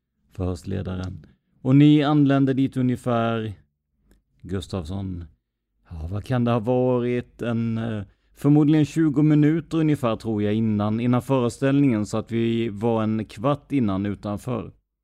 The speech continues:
Förhörsledaren. En kvart innan föreställningen började. Gustafsson. Ja. Förhörsledare. Och den började? Gustafsson.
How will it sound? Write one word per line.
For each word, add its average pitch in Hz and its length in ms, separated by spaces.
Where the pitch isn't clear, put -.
Förhörsledaren. 101 920
En 139 160
kvart 156 340
innan 147 240
föreställningen 113 640
började. 131 560
Gustafsson. 98 680
Ja. 87 540
Förhörsledare. 92 680
Och - 180
den 131 180
började? 117 680
Gustafsson. 92 800